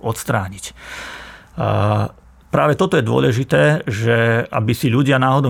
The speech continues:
nezamienali, ja viem, že tie, e, tie doplnky výživy alebo lieky sú relatívne drahé a že ginkgo niekde rastie a urobíme si z toho, neviem, tie listy zomelieme, vysušíme, urobíme si čaj, tak v žiadnom prípade, lebo, e, nebudeme tam mať dostatok tých účinných látok a naopak môžeme si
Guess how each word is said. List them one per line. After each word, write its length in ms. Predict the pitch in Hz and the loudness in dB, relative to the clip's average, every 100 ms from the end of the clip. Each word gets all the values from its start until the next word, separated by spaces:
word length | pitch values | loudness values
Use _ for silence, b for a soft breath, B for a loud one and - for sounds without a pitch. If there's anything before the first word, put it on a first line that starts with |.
| 120 | 2
nezamienali, 560 | 120 127 127 120 117 | 2 0 2 2 2
ja 80 | 113 | 2
viem, 160 | 123 110 | 2 0
že 80 | |
tie, 220 | 107 123 117 | 0 2 2
e, 100 | 123 117 107 107 | 2 0 -2 -4
tie 200 | - 107 107 113 117 | -2 0 0 0 -4
doplnky 640 | - 120 135 147 120 120 | -4 -2 0 0 0 -2
výživy 480 | 117 123 123 123 139 | -2 0 2 2 2
alebo 320 | 113 107 98 | 2 0 0
lieky 560 | 95 104 104 156 165 - | 0 0 2 2 2 -2
sú 320 | - 147 127 | -2 2 4
relatívne 560 | 131 113 - 120 123 | 4 2 0 -2 0
drahé 560 | 104 98 107 98 139 160 B B B B | -2 -2 -2 0 2 2 B B B B
a 80 | 123 | -2
že 120 | 110 | 0
ginkgo 280 | 120 151 139 | 2 2 2
niekde 320 | 127 127 123 | 2 2 2
rastie 400 | 104 117 - 127 | 0 0 -2 0
a 80 | 110 | 0
urobíme 480 | 110 110 110 117 107 | 0 0 0 0 -2
si 160 | - | -4
z 80 | - | -4
toho, 240 | 123 107 110 | -2 0 0
neviem, 280 | 110 110 104 | 0 -2 -2
tie 120 | 107 | -4
listy 280 | 104 104 107 | -4 -4 -4
zomelieme, 560 | 107 107 113 117 107 | -2 0 0 0 0
vysušíme, 480 | 98 101 117 123 107 | -2 -4 -2 0 2
urobíme 440 | 104 107 104 107 | 2 0 0 0
si 200 | 104 120 | 0 -2
čaj, 400 | - 117 104 98 | -2 0 0 -2
tak 40 | 110 | -4
v 120 | 101 | 0
žiadnom 280 | 117 110 98 | 0 0 0
prípade, 360 | 117 120 123 110 | 0 0 0 0
lebo, 240 | 110 110 113 | 0 0 -2
e, 640 | - - - - 104 101 | -6 -18 -20 -8 -2 0
nebudeme 480 | 98 139 156 143 131 | 2 2 2 2 2
tam 280 | - 113 113 | 0 0 2
mať 160 | 113 107 | 0 0
dostatok 480 | 147 - 117 110 | -2 -2 -4 -4
tých 200 | - - - | -6 -12 -6
účinných 520 | 117 - 127 117 110 | -4 -2 0 0 0
látok 440 | 113 110 - 165 - | 0 0 0 -2 -2
a 40 | 107 | -2
naopak 440 | 127 156 - 113 | 0 0 0 -2
môžeme 480 | 110 131 120 120 113 | 0 0 2 2 0
si 320 | - 107 104 | -2 -4 -6